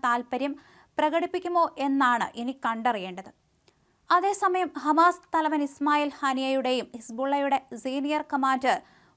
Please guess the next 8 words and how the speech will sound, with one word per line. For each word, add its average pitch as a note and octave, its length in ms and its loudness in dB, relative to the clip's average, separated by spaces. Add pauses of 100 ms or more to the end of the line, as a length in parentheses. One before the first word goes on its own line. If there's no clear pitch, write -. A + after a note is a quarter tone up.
ഹുവാദ് F4+ 440 4
ഷുക്കറിന്റെയും C#4 760 0
മരണങ്ങൾക്ക് C4+ 720 2
തിരിച്ചടി C4+ 380 -4
നൽകുമെന്ന B3 760 0
ഇറാന്റെയും A#3+ 680 -2 (360)
ലെബനന്റെയും D#4+ 720 2
ഭീഷണികൾക്ക് C#4 760 0